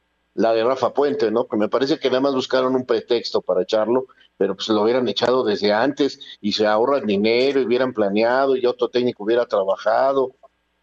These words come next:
Me parece increíble que, que todo este tipo de cosas no las tengan, este,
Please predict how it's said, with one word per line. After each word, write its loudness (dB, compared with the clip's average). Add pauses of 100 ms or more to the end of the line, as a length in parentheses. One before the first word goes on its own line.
(340)
Me -6
parece 0
increíble 0
que, -2
que -10
todo -2
este -8
tipo -4
de -4
cosas -2
no 2
las -2
tengan, 0
este, -8